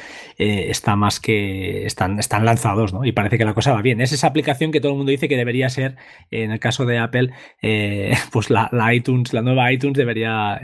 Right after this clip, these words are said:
debería ser así. Eh, yo prefiero que no la, no la compre nadie, prefiero que sean ellos y que sigan así porque, porque está más que, más que curioso.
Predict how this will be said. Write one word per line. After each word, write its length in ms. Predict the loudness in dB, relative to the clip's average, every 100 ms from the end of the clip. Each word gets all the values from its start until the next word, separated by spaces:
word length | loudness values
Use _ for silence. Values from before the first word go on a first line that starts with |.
| -4
debería 360 | -2 2 4
ser 160 | 4 0
así. 280 | -2 -6 -10 -16 -18 -16 -2
Eh, 360 | 2 4 4 2
yo 200 | 2 4
prefiero 300 | 2 2 0
que 100 | 2
no 80 | 2
la, 160 | 2
no 120 | 2
la 120 | 0 2
compre 260 | 0 0
nadie, 380 | 0 0 -2 -4
prefiero 280 | -6 -4 0
que 100 | 0
sean 200 | 0 0
ellos 360 | 0 0 -2 -8
y 140 | -14
que 340 | -10 -8 -6 -4
sigan 280 | 0 2
así 240 | 2 2 -2
porque, 300 | -2 -2 -4
porque 240 | -4 -10
está 180 | -8 -4
más 200 | -4 -4
que, 340 | 0 0 0 0
más 180 | 0 2
que 120 | 0
curioso. 500 | 0 -2 -6 -8